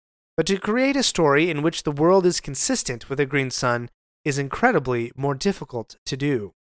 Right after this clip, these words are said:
However difficult, subcreation, particularly in story form, seems to be as natural to the human experience as breathing. As Tolkien says, quote, "Probably every writer making a secondary world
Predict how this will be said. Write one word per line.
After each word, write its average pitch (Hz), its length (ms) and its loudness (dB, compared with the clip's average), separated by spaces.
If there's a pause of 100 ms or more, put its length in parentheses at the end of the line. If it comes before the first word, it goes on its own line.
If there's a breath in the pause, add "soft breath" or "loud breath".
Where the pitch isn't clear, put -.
(560)
However 135 400 4
difficult, 185 560 0 (140)
subcreation, 160 840 -4 (400)
particularly 139 760 0
in 127 140 -6
story 120 320 -2
form, 180 440 2 (320)
seems 277 380 -2
to 214 100 -4
be 190 160 0
as 147 160 0
natural 226 480 0
to 214 140 -4
the 175 80 -4
human 175 340 -2
experience 156 800 -2
as 160 180 -2
breathing. 147 500 0 (480)
As 190 100 0
Tolkien 226 340 0
says, 165 260 0
quote, 175 300 4 (300)
"Probably 208 560 2
every 185 240 0
writer 131 500 -2
making 190 500 -2
a 156 60 -2
secondary 208 520 0
world 127 480 -2